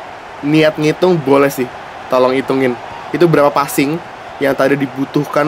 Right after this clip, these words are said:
sebelum akhirnya tercipta gol kita. Dan benar-benar Wilshere yang mulai semuanya. Dia, dia gerak pelan-pelan maju ke depan sambil passing-passing bola terus.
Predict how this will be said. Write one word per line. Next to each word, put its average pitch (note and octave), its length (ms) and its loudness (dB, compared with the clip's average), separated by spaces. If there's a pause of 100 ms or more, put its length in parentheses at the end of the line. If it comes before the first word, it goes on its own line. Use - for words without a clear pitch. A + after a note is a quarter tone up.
sebelum C#3 240 2
akhirnya C#3+ 240 0
tercipta C3 400 -2
gol B2 220 0
kita. A2+ 180 -2 (2250)
Dan D#3+ 240 2
benar-benar D#3 480 4
Wilshere G#3 640 2 (320)
yang D#3+ 320 4
mulai E3+ 320 6
semuanya. E3 560 2 (120)
Dia, F#3+ 280 4 (160)
dia G#3 160 2
gerak D#3+ 320 0
pelan-pelan D#3 320 2
maju D3 200 -2
ke D3 120 -2
depan E3 160 0
sambil D3+ 240 -2
passing-passing D3 400 -6
bola C#3 240 2
terus. F#3 240 -2